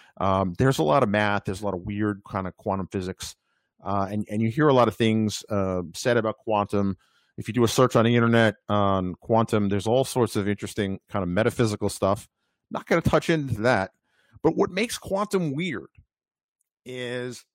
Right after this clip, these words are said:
how we normally interact with the world. We normally interact, um,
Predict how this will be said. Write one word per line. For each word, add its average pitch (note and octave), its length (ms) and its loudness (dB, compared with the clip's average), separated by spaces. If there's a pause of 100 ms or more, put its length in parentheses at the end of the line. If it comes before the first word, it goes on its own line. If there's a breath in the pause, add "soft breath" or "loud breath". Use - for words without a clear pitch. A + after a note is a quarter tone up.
(260)
how D#3 680 4
we E3+ 460 -6
normally C3 560 4
interact A2 640 0
with G#2+ 220 -6
the G2+ 100 -6
world. F#2 380 -8 (340 soft breath)
We D3+ 140 -4
normally C#3+ 800 4
interact, G2 580 -2 (400)
um, G2+ 420 0